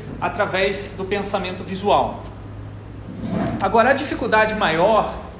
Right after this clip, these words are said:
então, para desenhar, não é nem nunca foi a coordenação motora. Isso é um preconceito que muitas vezes a gente cons-, constrói a partir do nosso ensino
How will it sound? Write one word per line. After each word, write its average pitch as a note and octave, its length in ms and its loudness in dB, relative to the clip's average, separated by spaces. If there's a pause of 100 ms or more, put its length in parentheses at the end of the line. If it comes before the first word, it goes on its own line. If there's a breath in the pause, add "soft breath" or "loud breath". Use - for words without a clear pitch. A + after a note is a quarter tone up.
então, F#3+ 280 0
para G#3+ 260 4
desenhar, F3 760 -2 (440)
não A3 200 2
é A#3+ 160 2
nem A#3+ 160 -2
nunca C4 220 0
foi G#3+ 460 0 (520)
a F#3 120 0
coordenação A3+ 600 0
motora. G3 600 0 (920)
Isso F3 180 -8
é F#3+ 40 0
um G#3 360 -2
preconceito G#3+ 680 -4
que G#3+ 180 -6
muitas G#3+ 320 -2
vezes G3 220 -2
a A#3 40 -4
gente G3+ 220 -8
cons-, - 440 -6 (340)
constrói F#3+ 560 0
a F3 40 2
partir G3 440 -4 (320)
do F3 80 -6
nosso F3+ 320 -4
ensino F3+ 640 -6